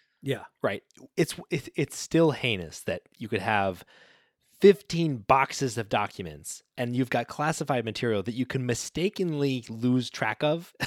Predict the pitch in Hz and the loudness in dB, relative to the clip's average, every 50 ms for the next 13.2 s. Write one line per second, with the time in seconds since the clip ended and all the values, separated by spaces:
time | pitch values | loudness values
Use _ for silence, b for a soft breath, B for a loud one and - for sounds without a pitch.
0 | - - - - 240 208 - - 226 196 170 - - - - 175 - - - - | -6 0 6 8 8 8 8 4 2 2 2 0 -2 0 0 -2 -2 -4 -6 -4
1 | - 339 254 - - 165 151 147 147 143 - - 151 147 143 131 131 131 - 139 | -2 -2 -2 2 4 4 4 4 2 -2 -4 -4 -4 -2 0 0 0 2 2 2
2 | 135 131 123 123 120 117 131 131 135 135 - 151 147 143 143 143 139 127 - B | 2 2 0 -2 0 2 4 4 4 4 2 0 0 4 4 4 4 2 -2 B
3 | B B B B B B _ _ _ _ _ _ _ 151 147 143 143 143 - - | B B B B B B _ _ _ _ _ _ _ 0 2 4 4 4 4 4
4 | 208 220 175 131 117 113 110 110 110 107 90 - - - - 92 98 107 107 98 | 4 4 4 2 0 -2 -2 -2 -4 -4 -4 -6 -12 -18 -16 -8 -6 -6 -6 -4
5 | 101 - 110 110 117 127 139 - _ 123 135 156 151 117 98 - - - 110 107 | -4 -2 0 0 2 0 0 -2 _ 0 0 2 0 0 -2 -4 -4 -4 -4 -4
6 | 107 113 113 123 120 117 - - 135 143 160 - - 123 92 82 76 73 - - | -4 -2 -2 -2 -2 -2 0 0 2 2 2 0 -2 -4 -4 -6 -10 -14 -14 -12
7 | - 104 95 104 98 - 117 147 156 139 110 95 95 - - 107 113 123 - - | -10 -10 -10 -10 -8 -4 -2 -2 -2 0 -2 -4 -4 -4 -2 -2 -2 -2 -2 -6
8 | - 98 92 95 107 - 143 131 123 135 135 151 156 151 160 160 - 196 196 185 | -4 -2 -2 -2 0 0 0 0 2 2 0 0 0 0 -2 0 2 2 2 2
9 | 160 117 90 90 104 104 104 - - _ 143 147 151 131 139 135 131 131 - - | 2 0 -2 -2 -2 -4 -4 -6 -4 _ 0 0 0 0 0 0 -2 -2 -4 -4
10 | - - 151 156 147 123 117 104 92 - - 104 104 98 107 101 92 95 101 113 | -4 -2 -2 0 0 0 -2 -2 -4 -6 -10 -10 -8 -4 -4 -4 -4 -4 -6 -6
11 | 107 92 90 90 92 85 - _ - 104 95 92 90 90 90 87 82 _ _ _ | -6 -6 -8 -10 -10 -12 -12 _ -10 -8 -8 -8 -8 -8 -10 -10 -12 _ _ _
12 | _ - 107 90 87 85 82 82 85 - 175 170 180 - - 87 - - - 82 | _ -12 -10 -10 -10 -10 -10 -12 -8 -4 -2 -2 -2 -4 -8 -14 -12 -10 -10 -10
13 | - - B | -10 -12 B